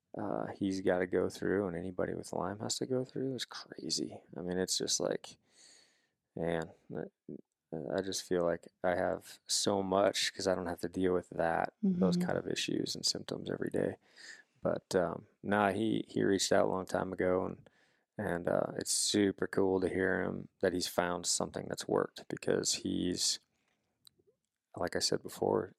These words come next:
Speaker 1: end of his rope. I mean, this is like, this is,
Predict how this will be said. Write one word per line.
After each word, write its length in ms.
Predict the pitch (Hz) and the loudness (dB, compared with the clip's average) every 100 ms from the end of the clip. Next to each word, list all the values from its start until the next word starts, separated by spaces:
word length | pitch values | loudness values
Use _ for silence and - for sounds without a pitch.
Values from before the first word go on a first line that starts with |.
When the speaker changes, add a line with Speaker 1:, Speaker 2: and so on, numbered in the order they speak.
| _ | _
Speaker 1:
end 160 | 98 95 | -2 0
of 80 | 92 | -2
his 160 | 87 | -2
rope. 280 | 90 110 131 _ 95 | 2 2 0 _ -8
I 20 | |
mean, 180 | 92 92 | -4 -2
this 120 | 101 | 0
is 80 | 98 | 4
like, 280 | 92 87 - | 2 2 -4
this 180 | 95 95 | -4 -4
is, 300 | 92 92 | -6 -8